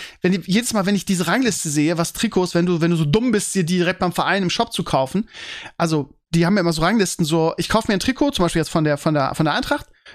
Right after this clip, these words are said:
ähm, mit einer Nummer drauf und was weiß ich, dem Liga-Logo und ich zahle dafür hundertfünf Euro. Und da fällt mir immer alles aus dem Gesicht, was, also,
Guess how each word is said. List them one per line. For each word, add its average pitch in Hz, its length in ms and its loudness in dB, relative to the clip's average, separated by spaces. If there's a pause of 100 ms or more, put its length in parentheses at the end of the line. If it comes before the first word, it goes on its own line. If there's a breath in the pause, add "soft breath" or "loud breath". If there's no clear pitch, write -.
(120)
ähm, 170 260 2
mit 214 160 2
einer 202 80 2
Nummer 240 180 2
drauf 233 380 0
und 180 160 0
was 180 160 -2
weiß 160 60 -2
ich, 170 80 0
dem 170 140 2
Liga-Logo 196 480 2
und 175 280 -2
ich - 160 -8
zahle 208 320 0
dafür 180 520 0 (200 loud breath)
hundertfünf 208 920 0
Euro. 156 480 0 (500 loud breath)
Und 156 80 -2
da - 40 2
fällt 202 120 2
mir 180 80 0
immer 175 220 0
alles 240 300 0
aus - 180 0
dem 208 160 2
Gesicht, 190 420 -2
was, 175 200 -2
also, 170 260 -2